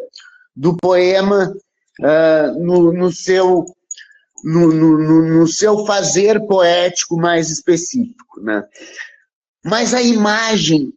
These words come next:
é, é extraordinariamente importante, né? O Otávio Paz já dizia, como eu falei, né, dessa questão da imagética da poesia,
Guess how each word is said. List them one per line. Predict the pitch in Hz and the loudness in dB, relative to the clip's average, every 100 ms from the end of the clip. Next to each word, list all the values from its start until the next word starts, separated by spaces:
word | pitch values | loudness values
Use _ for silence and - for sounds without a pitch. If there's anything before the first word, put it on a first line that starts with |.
| - | -6
é, | 165 170 156 139 143 | -2 0 -2 -2 -2
é | 170 | 0
extraordinariamente | 185 190 190 220 208 214 208 202 190 202 196 202 | -2 -2 0 2 0 -2 -2 -2 0 0 0 -2
importante, | 196 196 196 175 - 160 123 - - - - _ - _ _ _ | -4 0 0 0 0 2 0 -2 -6 -6 -10 _ -20 _ _ _
né? | 104 123 131 | -4 0 2
O | 143 147 | 2 2
Otávio | 170 170 202 208 208 | 2 0 -2 0 0
Paz | 185 196 185 | -2 -2 0
já | 180 | 0
dizia, | 165 151 139 185 165 | 0 -4 0 0 2
como | 165 | 2
eu | 160 | 0
falei, | 160 143 143 156 160 - - _ _ - | 2 2 4 4 2 0 -20 _ _ -8
né, | 120 131 139 139 135 | -2 0 0 -2 0
dessa | 139 147 165 | 0 -2 -2
questão | 160 156 156 156 | -2 -2 -2 0
da | 170 | 0
imagética | 165 165 147 156 156 180 180 - 139 | 0 -2 -2 2 2 2 0 -2 0
da | 135 | 0
poesia, | 143 147 147 123 123 165 190 180 | 2 2 2 0 -2 0 2 2